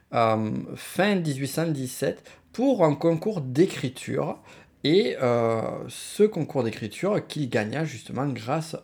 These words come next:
à ce poème. Le poème est intéressant et très court, on va le lire ensemble. Euh, il est intéressant, et il est intéressant tout particulièrement sur l'épisode d'aujourd'hui, car il traite vraiment de plusieurs sujets de fond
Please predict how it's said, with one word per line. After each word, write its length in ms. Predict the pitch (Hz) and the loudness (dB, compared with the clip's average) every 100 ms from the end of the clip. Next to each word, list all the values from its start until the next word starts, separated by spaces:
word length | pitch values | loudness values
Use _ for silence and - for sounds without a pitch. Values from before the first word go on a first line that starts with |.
| - | -6
à 120 | 127 | -6
ce 180 | - 156 | -4 -8
poème. 420 | 156 120 107 - - _ - - - - | -6 -8 -8 -12 -20 _ -20 -20 -6 -4
Le 80 | |
poème 240 | 123 220 285 | 2 4 4
est 140 | 156 | 2
intéressant 640 | 160 160 139 120 - 123 190 - - - | 0 2 0 0 -2 -4 -6 -12 -18 -10
et 80 | 123 | -6
très 180 | - | -4
court, 340 | 165 131 202 - | -4 -4 -8 -8
on 140 | - 113 | -8 -4
va 120 | 107 | -2
le 100 | 110 | -2
lire 220 | 113 202 | 0 0
ensemble. 560 | 185 120 - 107 120 190 - - - - - | 0 -2 -4 -8 -6 -8 -10 -20 -20 -10 -6
Euh, 260 | 110 107 - | -2 -2 -4
il 140 | 135 | 0
est 140 | 196 208 | 0 0
intéressant, 640 | 170 139 123 123 - 175 - | -2 -2 -4 -4 -4 -4 -6
et 100 | 147 | -12
il 540 | 143 - - - - 131 | -14 -16 -16 -16 -16 -14
est 40 | |
intéressant 420 | - 120 120 143 | -10 -8 -6 -6
tout 100 | 127 | -6
particulièrement 560 | 117 110 - 113 123 127 | -8 -10 -8 -6 -2 -4
sur 440 | 123 - 123 107 | -4 -6 -4 -2
l'épisode 540 | 104 - 120 117 143 110 | -4 -10 -8 -4 -2 -2
d'aujourd'hui, 640 | 110 101 110 110 120 196 - - - - _ | -6 -8 -8 -8 -8 -10 -12 -20 -20 -20 _
car 380 | 165 180 175 - | 2 2 0 -6
il 200 | 139 135 | -6 -6
traite 480 | - - 202 202 131 | -8 -2 -2 -2 -4
vraiment 580 | 107 107 113 139 147 151 - 123 - - | -6 -4 -2 0 0 -4 -8 -12 -12 -4
de 340 | 127 117 120 - _ _ - | -2 0 -2 -10 _ _ -8
plusieurs 500 | 135 156 160 202 180 | -2 0 2 0 0
sujets 360 | - 139 135 | -6 -4 -2
de 120 | 120 | -2
fond 360 | 120 - 110 156 | -2 -4 -6 -6